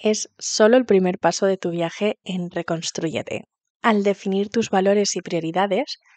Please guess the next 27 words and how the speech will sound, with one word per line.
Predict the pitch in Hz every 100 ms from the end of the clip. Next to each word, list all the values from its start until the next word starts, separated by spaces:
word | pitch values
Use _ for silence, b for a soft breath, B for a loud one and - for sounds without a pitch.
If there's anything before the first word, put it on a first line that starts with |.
| b b
ya | 208 214
estás | 247 - 226 220
sentando | 214 190 180 185
las | 175 170
bases | 165 180 -
para | 180 170
construir | 170 - 175 170
una | 180 180
vida | 175 180 180 -
más | 185 180 190 208
alineada, | 233 226 185 175 190 226 -
auténtica | - 180 - 175 196 - 214 226 _ -
y | 208
significativa. | - 202 175 165 147 - 147 113 - _ b b b b b
No | 226 233
tengas | 269 262 240 -
prisa. | 190 175 - 135 - _ b b b b -
Este | 233 269
es | -
un | 240
proceso, | 214 190 196 170 - 180 _
no | 208 202 214
un | 214
destino. | 185 175 - 151 156 - _ _ _ _ -
Tómalo | 208 233 262
con | 254 233
calma, | 180 170 190